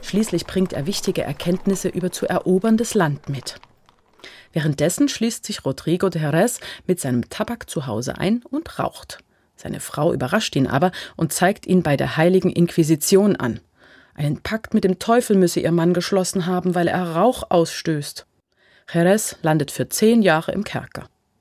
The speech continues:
Unbemerkt bleibt die Sache indes nicht. Jean Nicot, französischer Gesandter am portugiesischen Hof, wird auf das Tabakkraut aufmerksam und beschäftigt sich mit deren anregender Wirkung.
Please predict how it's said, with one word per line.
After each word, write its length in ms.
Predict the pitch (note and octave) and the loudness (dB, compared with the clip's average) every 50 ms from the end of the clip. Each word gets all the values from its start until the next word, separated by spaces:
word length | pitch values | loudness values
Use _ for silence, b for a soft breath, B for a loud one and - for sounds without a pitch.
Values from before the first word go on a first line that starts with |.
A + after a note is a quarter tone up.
| B B B B B B B B B B | B B B B B B B B B B
Unbemerkt 600 | B C4+ D4 D4 C4+ A#3+ G3+ E3+ F3+ G#3+ - - - | B 4 6 6 8 6 4 4 0 -2 -6 -8 -4
bleibt 240 | G3+ G3+ - - | -4 -4 -4 -2
die 80 | - G#3 | -4 -2
Sache 260 | - G3+ F#3 - - | -2 -2 -4 -4 -6
indes 380 | - G3+ G#3+ A#3 A#3 - - - | -6 -6 -4 -6 -6 -6 -2 -2
nicht. 340 | D3 C#3+ - - - - - - _ B B B B B B B B B | -2 -2 -4 -8 -14 -16 -20 -20 _ B B B B B B B B B
Jean 220 | - E3 G3 G#3 | 0 2 4 4
Nicot, 480 | E3+ C#3+ - - - D3+ F3+ A3 C4+ C4+ | 4 2 2 -2 -2 0 2 0 0 -2
französischer 680 | - - C#3 C3 - - - A2+ - - E3 - C3+ | -4 -4 -4 -4 -4 -4 -4 -4 -4 -4 -4 -4 -4
Gesandter 460 | - C#3 - D3 D3 F3+ F3+ - - | -4 -4 -2 2 2 2 2 2 0
am 120 | - C#3 - | -2 -2 -2
portugiesischen 720 | D3+ C#3+ - D3 C#3 C3+ F3 E3+ F3+ F#3+ F3+ G#3 F#3+ F3 | -2 -4 -2 -2 -2 0 2 2 2 2 2 2 2 4
Hof, 240 | G#3 C4+ C#4 - - B B B B B B B | 4 4 2 2 -4 B B B B B B B
wird 220 | - C4+ C4+ - | 0 0 0 0
auf 120 | B3+ - - | -8 -4 -2
das 180 | - A#3 - | -2 -2 -2
Tabakkraut 680 | - - G3+ - G#3+ G#3 - - - A3 A3 - - - | -2 -4 -2 -2 -2 -4 -2 -2 -2 -2 -2 -2 -2 0
aufmerksam 640 | E3 E3+ - - G3 F#3 F3 - - G3 F#3 F#3+ | 0 0 2 2 2 2 2 0 -2 0 0 0
und 160 | - D#3 C#3+ - | 0 -2 -4 -6
beschäftigt 560 | D3 - - E3 - - - F#3 - - - | -6 -4 -4 -4 -4 -2 -4 -4 -4 -2 -2
sich 180 | F3+ E3+ - | -2 0 0
mit 140 | D#3 C#3+ - | -2 -2 -2
deren 280 | D#3 C#3+ - D3 - - | -4 -4 -2 -4 -4 -2
anregender 680 | - D3 E3+ G3+ G#3+ - G3 G3+ G#3 A3 A3 A#3 G#3 | 0 2 2 2 4 2 2 0 2 2 0 0 0
Wirkung. 400 | E3+ C3+ - - - - - - | -2 -2 -4 -4 -8 -10 -10 -10